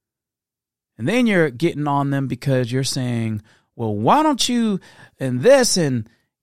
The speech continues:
getting on them because they haven't reached that state.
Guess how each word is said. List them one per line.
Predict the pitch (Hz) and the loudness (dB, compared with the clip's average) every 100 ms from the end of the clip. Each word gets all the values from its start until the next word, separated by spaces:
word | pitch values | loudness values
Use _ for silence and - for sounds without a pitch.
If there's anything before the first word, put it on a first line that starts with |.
| 127 | -6
getting | 208 240 220 | -4 -2 0
on | 208 190 | 0 0
them | 180 | -2
because | 147 - 170 151 120 | -4 -4 -4 -2 -2
they | 156 | -2
haven't | 139 156 127 127 - | 0 -2 -2 -4 -8
reached | 117 135 120 - - _ _ _ - | -6 -6 -4 -8 -8 _ _ _ -12
that | 127 110 - | -8 -6 -4
state. | - - - 170 127 - - | -4 -4 -6 -8 -8 -12 -20